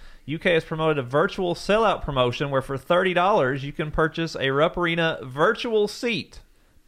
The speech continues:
And they have an asterisk that says these are not actual game tickets, but you can get a sheet of tickets,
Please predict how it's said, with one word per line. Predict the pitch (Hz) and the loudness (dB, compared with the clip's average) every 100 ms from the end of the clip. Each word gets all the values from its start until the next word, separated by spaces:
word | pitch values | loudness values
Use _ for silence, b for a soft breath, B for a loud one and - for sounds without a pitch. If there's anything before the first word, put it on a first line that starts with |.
| _ - | _ -10
And | 120 123 | -4 0
they | 123 | 0
have | 120 139 135 | 0 0 2
an | 131 | 0
asterisk | - 139 143 135 113 | 0 0 0 -4 -4
that | 135 | -4
says | |
these | 127 123 | -4 -4
are | 127 | -2
not | 131 139 - | 0 -2 0
actual | 123 - 135 120 | -2 -2 -4 -2
game | 120 135 135 | -2 -2 -2
tickets, | 110 101 104 | -6 -6 -8
but | - 113 | -8 -8
you | 165 | -8
can | 175 | -4
get | 160 | 0
a | 143 | 0
sheet | 127 - 226 233 - | 0 -2 -2 -2 -4
of | - 120 | -6 -6
tickets, | - 220 208 131 - - | 0 0 0 -2 -4 -14